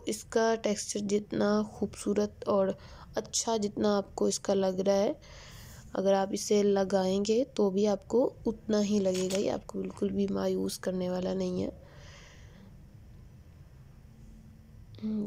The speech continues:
ये देखें आप इसके सारे कलर्स। ज़्यादातर क्या होता है, आपको दिखने में तो बड़े खूबसूरत और शाइन और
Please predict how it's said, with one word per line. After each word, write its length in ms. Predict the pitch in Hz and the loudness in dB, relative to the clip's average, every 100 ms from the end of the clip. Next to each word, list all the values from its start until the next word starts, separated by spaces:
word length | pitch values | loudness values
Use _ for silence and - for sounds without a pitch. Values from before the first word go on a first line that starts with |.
| 208 | -4
ये 80 | 196 | -4
देखें 340 | 190 - - | -6 -8 -8
आप 200 | 190 185 | -6 -6
इसके 200 | 196 - | -6 -6
सारे 280 | 202 196 185 | -6 -4 -4
कलर्स। 420 | - - 185 185 - | -6 -6 -6 -2 4
ज़्यादातर 480 | 233 220 240 254 | 4 6 6 4
क्या 200 | 247 254 | 4 6
होता 260 | 247 233 233 | 6 6 4
है, 60 | 233 | 4
आपको 340 | 214 - 226 | 2 2 2
दिखने 360 | 208 208 214 214 | 4 4 4 4
में 120 | 214 | 2
तो 80 | 214 | 2
बड़े 240 | 208 208 | 4 4
खूबसूरत 840 | 208 208 - 214 202 202 196 190 | 4 0 0 0 2 4 4 4
और 220 | 196 190 | 4 2
शाइन 680 | 190 - 202 196 190 190 190 | 0 0 0 0 0 -2 -2
और 280 | 185 185 180 | 0 0 -2